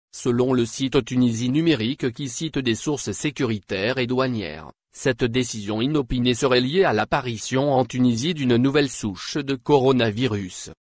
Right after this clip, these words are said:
Selon la même source, la décision de la fermeture des frontières serait entrée en vigueur mardi vingt-trois février. Les autorités algériennes ont suspendu également la délivrance des autorisations spéciales de passage.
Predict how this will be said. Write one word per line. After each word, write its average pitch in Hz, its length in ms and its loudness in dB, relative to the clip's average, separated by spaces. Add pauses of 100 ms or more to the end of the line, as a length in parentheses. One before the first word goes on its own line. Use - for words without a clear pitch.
(320)
Selon 110 360 -2
la 101 120 -4
même 135 280 0
source, - 400 -14 (260)
la 123 180 0
décision 143 560 -2
de 123 80 4
la 110 160 2
fermeture 120 760 2
des 117 120 0
frontières 139 560 -2
serait 143 300 2
entrée 135 300 0
en 135 100 0
vigueur 113 480 0
mardi 123 380 0
vingt-trois 107 420 0
février. 127 580 -2 (480)
Les 107 280 2
autorités 123 560 2
algériennes 113 720 0
ont 131 160 0
suspendu 110 680 -4
également 110 540 2
la 131 160 2
délivrance 147 640 2
des 113 260 0
autorisations 117 760 0
spéciales 131 480 0
de 110 100 -2
passage. 80 720 -8